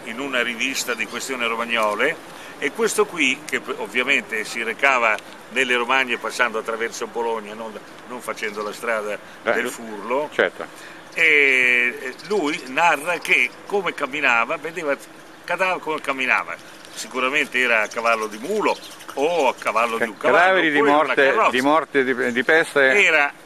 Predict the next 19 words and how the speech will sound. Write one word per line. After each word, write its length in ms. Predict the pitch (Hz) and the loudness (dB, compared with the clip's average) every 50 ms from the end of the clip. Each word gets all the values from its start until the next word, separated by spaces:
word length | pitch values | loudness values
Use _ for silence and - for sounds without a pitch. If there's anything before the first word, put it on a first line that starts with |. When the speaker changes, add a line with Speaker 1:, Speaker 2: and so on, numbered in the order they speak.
| - - | -16 -10
Speaker 1:
le 180 | - 156 170 170 | -6 -4 -4 -2
strade 560 | - - - 208 226 233 220 220 202 196 185 | -2 -2 2 4 6 6 6 6 4 2 0
erano 380 | 190 190 180 180 180 175 175 175 - - | -2 -2 -2 -4 -4 -6 -8 -10 -10 -12
piene 520 | - 202 214 214 214 214 208 202 202 202 | -8 -4 -2 0 0 0 -2 -2 -6 -6
di 120 | 185 185 190 | -6 -8 -4
morti, 480 | 185 185 180 147 117 104 - - 113 | 0 2 2 2 2 -2 -8 -16 -14
di 160 | 110 135 151 - | -12 -12 -10 -8
cadaveri, 680 | - 147 151 160 165 143 113 92 87 87 82 80 85 104 | -6 -6 -4 -4 -4 -6 -6 -8 -10 -12 -12 -12 -12 -12
eh? 180 | 131 143 147 143 135 | -12 -12 -12 -12 -12
E 80 | 139 | -10
siamo 420 | 127 - 135 143 160 180 185 180 - - - - - - - | -10 -8 -6 -6 -6 -6 -6 -8 -14 -14 -18 -18 -18 -18 -12
nel 140 | 110 123 139 | -8 -8 -8
millecinquecentoventicinque 1400 | 135 139 156 147 131 - 131 113 123 117 - 139 117 120 123 123 117 107 - 120 101 - 170 151 107 - - 90 82 | -6 -6 -6 -6 -6 -6 -6 -10 -10 -6 -6 -6 -6 -6 -6 -6 -6 -6 -8 -10 -8 -6 -6 -8 -8 -10 -14 -16 -16
circa. 380 | - - - - - - - - - - - - - - | -16 -16 -16 -18 -20 -20 -20 -20 -20 -20 -20 -20 -18 -14
Qui 120 | 202 196 | -10 -8
siamo 260 | 160 - 170 160 151 139 | -4 -2 -2 -2 -2 -2
venticinque 600 | 143 143 123 - 139 135 143 143 135 131 135 123 | -4 -6 -6 -8 -12 -10 -10 -10 -8 -4 -2 -2
anni 160 | 113 110 104 92 | -2 -4 -6 -10
dopo. 200 | 87 78 76 | -10 -12 -12